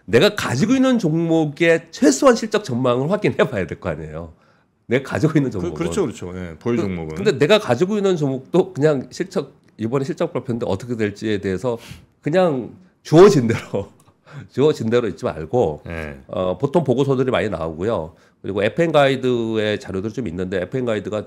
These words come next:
Speaker 1: 유-, 유료이죠. 그래서
Speaker 2: 네.
Speaker 1: 어디 가면 되냐면은 그 경제 티브이들 가면은
Speaker 2: 네.
Speaker 1: 또는 뭐 네이버나 이런 포털 가면은 이게
Speaker 2: 네.
Speaker 1: 있어요, 자료들이요.
Speaker 2: 네이버에 있더라고요.
Speaker 1: 예, 예.
Speaker 2: 네.
Speaker 1: 그런 자료들은 그래도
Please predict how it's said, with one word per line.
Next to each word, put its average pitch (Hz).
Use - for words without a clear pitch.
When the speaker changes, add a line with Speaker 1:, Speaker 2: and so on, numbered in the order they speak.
Speaker 1:
유-, 107
유료이죠. 110
그래서 95
Speaker 2:
네. -
Speaker 1:
어디 127
가면 107
되냐면은 90
그 92
경제 131
티브이들 98
가면은 82
Speaker 2:
네. 82
Speaker 1:
또는 98
뭐 87
네이버나 90
이런 85
포털 180
가면은 87
이게 92
Speaker 2:
네. 78
Speaker 1:
있어요, 101
자료들이요. 76
Speaker 2:
네이버에 151
있더라고요. 85
Speaker 1:
예, 92
예. 85
Speaker 2:
네. 78
Speaker 1:
그런 170
자료들은 117
그래도 92